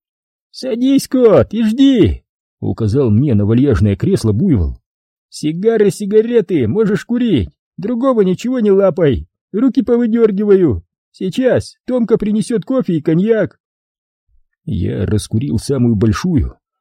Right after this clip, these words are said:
и, наверное, самую дорогую сигару. Погружаясь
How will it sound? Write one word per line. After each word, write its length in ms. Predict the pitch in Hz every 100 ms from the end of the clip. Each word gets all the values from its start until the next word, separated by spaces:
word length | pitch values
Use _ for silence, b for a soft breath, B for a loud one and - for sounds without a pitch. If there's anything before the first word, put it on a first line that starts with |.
| -
и, 120 | 101
наверное, 440 | 101 135 143 139 113
самую 360 | - 139 127
дорогую 420 | 101 139 180 165
сигару. 580 | 104 120 165 156 - - _ _ _ _ _ _
Погружаясь 840 | 107 98 101 95 110 156 82 -